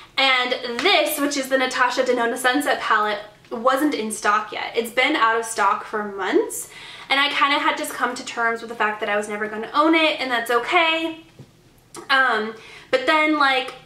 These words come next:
a week into the sale, it restocked, and I was like, "Oh my God,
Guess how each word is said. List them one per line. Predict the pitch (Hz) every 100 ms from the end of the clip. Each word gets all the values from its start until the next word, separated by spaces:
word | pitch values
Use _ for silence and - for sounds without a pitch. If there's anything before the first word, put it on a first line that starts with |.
| - _ -
a | 240
week | 214 254 359 427 -
into | 269 330
the | 247
sale, | 233 - 214 220 285 302 -
it | 247 214 220
restocked, | 240 247 262 269 - - 196 185 571 - - - - -
and |
I | 269
was | 262 233
like, | -
"Oh | 220 196
my | 190
God, | - -